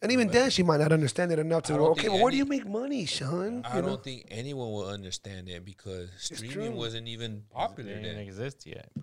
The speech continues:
Speaker 2: People were still buying C Ds, so we were, like, riding the forefront.
Speaker 1: Yeah, man.
Speaker 2: So people were like, "This kid's crazy." Like, I remember one time we wrote
Speaker 1: Hence your success. That's what's up,
Speaker 2: Yeah,
Speaker 1: bro.
Speaker 2: we, we sent the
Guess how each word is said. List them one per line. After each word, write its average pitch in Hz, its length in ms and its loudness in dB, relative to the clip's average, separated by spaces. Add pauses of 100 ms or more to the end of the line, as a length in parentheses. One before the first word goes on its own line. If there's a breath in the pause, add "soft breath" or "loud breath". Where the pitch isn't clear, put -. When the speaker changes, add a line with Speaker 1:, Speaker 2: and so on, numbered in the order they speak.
Speaker 2:
People 196 220 -6
were 160 100 0
still 156 220 -4
buying 143 280 -4
C 139 200 -12
Ds, 170 360 -10
so 117 140 -2
we 120 140 -4
were, 160 160 -8
like, 98 180 -8
riding 113 400 -12
the 104 80 -14
forefront. 135 360 -14
Speaker 1:
Yeah, 139 380 4
man. 101 440 2
Speaker 2:
So 120 420 -12
people 127 220 -10
were 147 80 -6
like, 127 240 -8
"This 131 180 -14
kid's 147 220 -12
crazy." 156 460 -10
Like, 110 120 2
I 131 40 -2
remember 139 260 -10
one 123 160 -14
time 123 180 -16
we 117 120 -10
wrote 110 360 -10
Speaker 1:
Hence 180 300 6
your 202 60 4
success. 208 580 -2
That's 117 200 -4
what's 165 220 -2
up, 180 140 0
Speaker 2:
Yeah, 120 320 -2
Speaker 1:
bro. 98 60 -6
Speaker 2:
we, 113 240 -8
we 110 160 -14
sent 110 280 -10
the 101 240 -4